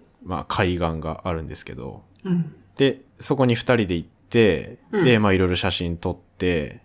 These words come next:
Speaker 2: うん。
Speaker 1: あ、まあ、めっちゃいい写真撮れたねって言って、
Speaker 2: うん。
Speaker 1: 車に乗って、まあ、ホテルに向かったんですけど。
Speaker 2: そしたら、あの、帰り、まあ、あの、レンが車運転してくれてて、で、ホテル行ってたんですけど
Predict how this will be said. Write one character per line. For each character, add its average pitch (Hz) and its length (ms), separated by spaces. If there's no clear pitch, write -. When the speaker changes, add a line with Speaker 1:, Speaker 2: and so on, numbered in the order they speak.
Speaker 2:
う 175 80
ん。 165 180
Speaker 1:
あ、 107 140
ま 110 160
あ、 92 40
め 98 100
っ - 20
ち 107 100
ゃ - 20
い 107 80
い 98 40
写 101 120
真 92 160
撮 110 80
れ 98 100
た 92 140
ね 87 280
っ - 20
て - 100
言 - 100
っ - 40
て、 73 520
Speaker 2:
う 202 40
ん。 - 20
Speaker 1:
車 85 320
に 80 60
乗 80 80
っ - 40
て、 87 360
ま 87 300
あ、 80 60
ホ 101 160
テ 87 140
ル 85 80
に 82 100
向 85 120
か 87 100
っ 82 120
た 98 120
ん 90 80
で 85 100
す - 120
け 87 120
ど。 98 300
Speaker 2:
そ 208 180
し - 100
た 220 140
ら、 175 460
あ 165 140
の、 165 240
帰 226 760
り、 226 60
ま 226 180
あ、 170 40
あ 165 40
の、 165 120
レ 214 140
ン 185 40
が 165 100
車 165 600
運 180 100
転 170 260
し 165 80
て 165 100
く - 80
れ 170 120
て 165 120
て、 175 280
で、 180 80
ホ 190 140
テ 170 140
ル - 100
行 170 80
っ - 40
て - 60
た 165 140
ん 165 60
で 175 60
す - 100
け - 120
ど 170 340